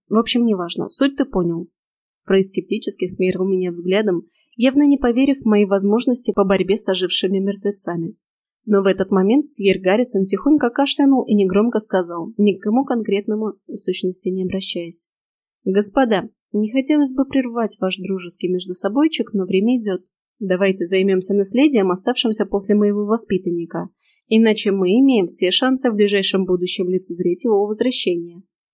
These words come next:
"Не имеем", хмуро исправил его Морган, прямо посмотрел на Эдриана и сделал красноречивый жест, как будто кому-то сворачивал шею. При этом он так кровожадно ухмыльнулся, что теперь я сделала попытку спрятаться за спину Фрея.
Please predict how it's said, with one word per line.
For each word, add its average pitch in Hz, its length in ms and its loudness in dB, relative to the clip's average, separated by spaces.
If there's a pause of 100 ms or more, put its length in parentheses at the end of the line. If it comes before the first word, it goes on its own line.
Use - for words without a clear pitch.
(180)
"Не 240 420 6
имеем", 180 520 2 (320)
хмуро 185 440 2
исправил 208 480 0
его 185 180 -6
Морган, 180 480 -8 (300)
прямо 185 260 2
посмотрел 180 520 -4
на 180 200 0
Эдриана 180 420 -2
и 180 60 -4
сделал 214 300 4
красноречивый 220 720 -2
жест, 190 340 -2 (340)
как 185 200 -2
будто 185 260 -4
кому-то 185 380 -4
сворачивал 180 580 -6
шею. 170 360 -8 (400)
При 190 160 4
этом 190 180 0
он 190 180 2
так 170 300 -2
кровожадно 175 580 -6
ухмыльнулся, 185 600 0
что - 180 -6
теперь 269 300 -4
я 254 100 2
сделала 233 400 2
попытку 226 420 -2
спрятаться 180 520 -4
за 214 140 -4
спину 202 340 -6
Фрея. 175 400 -10